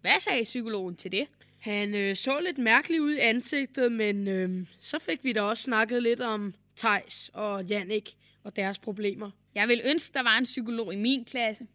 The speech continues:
Speaker 2: Hvorfor det?
Speaker 1: Kan du huske, at jeg fortalte dig om Sofie?
Speaker 2: Ja, ja.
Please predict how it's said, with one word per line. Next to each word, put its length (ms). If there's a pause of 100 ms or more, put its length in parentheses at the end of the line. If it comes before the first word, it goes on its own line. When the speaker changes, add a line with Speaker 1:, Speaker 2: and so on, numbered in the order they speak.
(260)
Speaker 2:
Hvorfor 240
det? 320 (1040)
Speaker 1:
Kan 160
du 100
huske, 340
at 80
jeg 120
fortalte 420
dig 80
om 120
Sofie? 440 (140)
Speaker 2:
Ja, 200
ja. 200